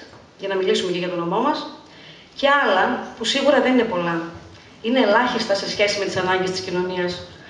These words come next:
Ωστόσο, όμως, δείχνουν καθαρά τις προθέσεις και την πολιτική βούληση αυτής της κυβέρνησης.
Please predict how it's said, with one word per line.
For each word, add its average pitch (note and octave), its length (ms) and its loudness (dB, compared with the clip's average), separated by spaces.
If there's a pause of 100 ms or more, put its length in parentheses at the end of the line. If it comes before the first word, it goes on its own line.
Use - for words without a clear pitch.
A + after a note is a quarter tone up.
(180)
Ωστόσο, A#3+ 440 0
όμως, A3+ 180 2
δείχνουν A#3 240 2
καθαρά F#3 580 2
τις - 100 -4
προθέσεις G3 580 2
και A3 100 -2
την - 120 -6
πολιτική G3 380 -4
βούληση A3+ 640 2 (180)
αυτής A3 200 -4
της - 100 -6
κυβέρνησης. E3+ 720 -2